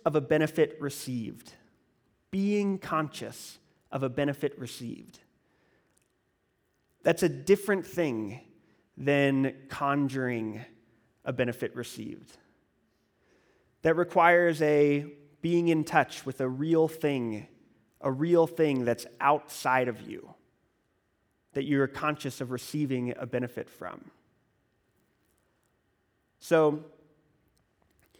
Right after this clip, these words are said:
I want to press beyond merely the pragmatic benefits of gratitude and give us, sort of fill in our foundations together,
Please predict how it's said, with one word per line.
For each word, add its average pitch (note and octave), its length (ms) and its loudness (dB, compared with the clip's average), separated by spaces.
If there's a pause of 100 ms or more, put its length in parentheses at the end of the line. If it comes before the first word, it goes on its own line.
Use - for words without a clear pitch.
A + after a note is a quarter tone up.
(160)
I D3+ 40 -4
want F#3 120 4
to F#3 120 -2
press F#3+ 260 2
beyond C#3+ 560 2
merely D3 240 4
the C#3 100 -2
pragmatic C3+ 680 -2
benefits - 680 -8 (440)
of A#2+ 640 0 (1300)
gratitude C#3 640 0 (1200)
and D3+ 220 -2
give F3+ 180 6
us, E3+ 320 2
sort F#3 240 0
of E3+ 80 -2
fill F#3 380 4
in F3+ 160 2
our D3+ 340 2
foundations C3 800 -2
together, G#2+ 500 -8